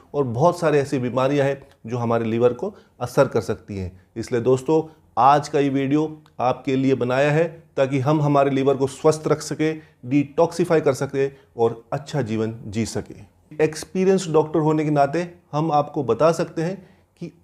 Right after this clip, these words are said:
आयुर्वेद में बहुत सारी ऐसी जड़ी बूटियां हैं, हर्ब्स हैं, जो आपके लिवर को डिटॉक्सिफाई कर सकती हैं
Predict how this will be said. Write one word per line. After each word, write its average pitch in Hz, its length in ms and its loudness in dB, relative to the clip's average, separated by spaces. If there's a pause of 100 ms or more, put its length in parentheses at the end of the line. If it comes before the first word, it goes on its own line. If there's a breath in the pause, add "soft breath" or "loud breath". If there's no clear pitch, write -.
(120)
आयुर्वेद 190 380 4
में 165 240 -4
बहुत 160 220 0
सारी 165 160 2
ऐसी 156 180 -2
जड़ी 127 240 0
बूटियां 143 440 0
हैं, 156 240 0
हर्ब्स 156 460 2
हैं, 120 180 -4 (320 soft breath)
जो 127 200 -2
आपके 139 320 0
लिवर 135 220 4
को 135 120 0
डिटॉक्सिफाई 127 680 -2
कर 139 140 0
सकती 156 340 -4
हैं 165 280 -2